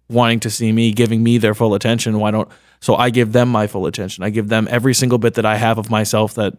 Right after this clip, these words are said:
that I normally would be occupying.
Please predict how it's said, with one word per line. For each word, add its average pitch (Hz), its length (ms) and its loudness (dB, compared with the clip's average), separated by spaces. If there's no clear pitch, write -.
that 107 120 0
I 101 180 -2
normally 120 520 4
would 113 180 2
be 107 140 0
occupying. 107 640 0